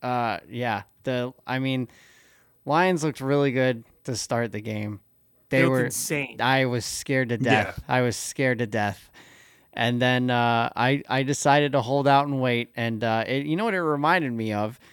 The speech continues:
Speaker 1: It reminded me of two thousand six, two thousand seven in Super Bowl forty-one, where the Bears started off hot and they were like, "Oh my God, they're gonna do it." And then Peyton Manning did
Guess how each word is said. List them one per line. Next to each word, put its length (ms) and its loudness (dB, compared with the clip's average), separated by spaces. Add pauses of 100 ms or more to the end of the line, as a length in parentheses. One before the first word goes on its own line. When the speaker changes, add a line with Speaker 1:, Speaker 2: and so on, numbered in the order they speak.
(580)
Speaker 1:
It 180 2
reminded 540 2
me 480 -2
of 300 -6
two 260 -4
thousand 640 0
six, 420 -4
two 180 -6
thousand 460 0
seven 420 2
in 140 -2
Super 300 -4
Bowl 240 -2
forty-one, 720 0
where 100 -8
the 80 -6
Bears 400 4
started 340 2
off 220 0
hot 300 4
and 100 -4
they 60 0
were 100 0
like, 240 -2
"Oh 140 2
my 140 0
God, 300 2
they're 140 -4
gonna 180 -2
do 320 2
it." 220 0 (600)
And 240 0
then 360 0
Peyton 280 -2
Manning 300 -4
did 320 -8